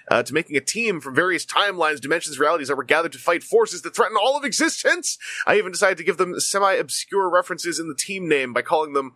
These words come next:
Archforce. Uh, have you ever done similar things with Transformers by making a character for the figure? Uh, if so, what are some examples aside from Omega Supreme, Chris?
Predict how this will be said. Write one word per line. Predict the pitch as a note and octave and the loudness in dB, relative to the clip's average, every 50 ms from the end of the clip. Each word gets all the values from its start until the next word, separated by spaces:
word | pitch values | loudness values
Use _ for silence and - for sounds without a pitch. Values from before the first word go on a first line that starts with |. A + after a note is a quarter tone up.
| _ _ _ _ - | _ _ _ _ 2
Archforce. | E3+ F#3+ - - - - - D#3+ C3 F#2 F2 - - - - - _ - - - - - - | 2 2 2 -2 -8 -2 0 0 0 0 -2 -2 -2 -2 -4 -6 _ -16 -16 -16 -16 -2 2
Uh, | - B2 | 2 2
have | C3 D3+ E3+ | 2 2 0
you | A3 G#3+ | 2 2
ever | - G#3 G3+ A3 | 2 2 2 0
done | D#3+ F3+ F#3 G3 G3 F#3+ C3 | 0 0 0 0 -2 -4 -4
similar | E3 - F3+ G3 F#3+ F3 | -4 -4 -2 -2 -2 -2
things | - F3 E3+ D#3+ | -2 -4 -4 -4
with | D3 D3 | -6 -2
Transformers | - E3+ D3+ C#3 D3+ D#3 D#3 C#3 | 0 0 0 -2 -4 -6 0 0
by | C#3+ | 0
making | B2+ C3 D3+ D3+ - E3 D3+ | 2 2 0 -2 -2 -2 -4
a | B2+ | 0
character | - - D3+ D3+ D3 - C#3+ | 2 2 2 2 2 -2 -2
for | - D3+ C#3+ | 0 0 0
the | C#3 C3 | 0 0
figure? | - - F#3 E3+ C3 A2 F2+ - - - - - - _ - | 0 0 0 2 0 -2 -4 -6 -10 -16 -20 -20 -8 _ 2
Uh, | G#2+ A#2 B2 | 2 2 2
if | B2+ | 2
so, | - - F#3 F3 | 0 0 0 2
what | D3+ D#3+ E3 | 2 0 0
are | F3 | -2
some | - F3+ E3+ | -4 -4 -6
examples | D#3+ B2+ A#2 D3 D#3 D#3+ - E3+ E3 D3 | -4 -2 0 0 0 0 0 -2 -2 -2
aside | - C#3+ - - D#3 C#3+ D#3 D3+ | -2 -2 0 0 0 0 0 -2
from | - D#3 D3+ | -6 -2 -2
Omega | D3 C#3 C#3 C#3+ D3 B2+ | 0 0 0 0 0 -2
Supreme, | C#3+ - - - - D#3+ D#3 D3 C#3+ C3+ | -4 -6 -6 -6 -6 -4 -4 -4 -6 -6
Chris? | - - C3 C3+ C3+ A#2+ | -4 -2 -2 -2 -2 -4